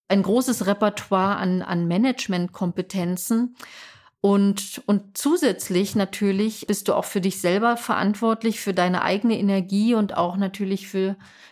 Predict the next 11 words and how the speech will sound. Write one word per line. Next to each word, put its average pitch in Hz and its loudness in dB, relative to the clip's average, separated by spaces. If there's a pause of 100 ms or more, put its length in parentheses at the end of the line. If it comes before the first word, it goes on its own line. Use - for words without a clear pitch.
deine 190 4
Liebsten. 202 0 (400)
All 190 2
das 220 0
ist - -6
eine 202 4
riesengroße 220 0
Aufgabe 190 0 (520)
und 196 0 (320)
letzten 202 0
Endes 208 2